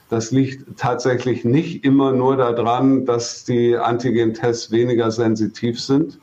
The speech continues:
ähm, sondern kann auch an anderen Faktoren liegen. Zum Beispiel, dass manchmal Pool-P-C-R-Tests falsch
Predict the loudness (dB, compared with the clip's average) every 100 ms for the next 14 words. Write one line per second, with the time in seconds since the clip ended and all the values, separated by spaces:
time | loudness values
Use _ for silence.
0 | _ -2 0 0 -2 -2 -2 0 -2 -2
1 | -2 0 0 -2 0 0 0 0 -2 -6
2 | -4 0 2 2 2 2 0 -2 0 0
3 | -2 -2 0 2 0 -4 -8 -4 -4 -2
4 | 0 0 -2 0 0 0 -4 -2 2 4
5 | 4 2 -2 0 -2 -2 -2 -2 -2 -2
6 | -2 -6 -16 -16 -10 -2 0 0 -2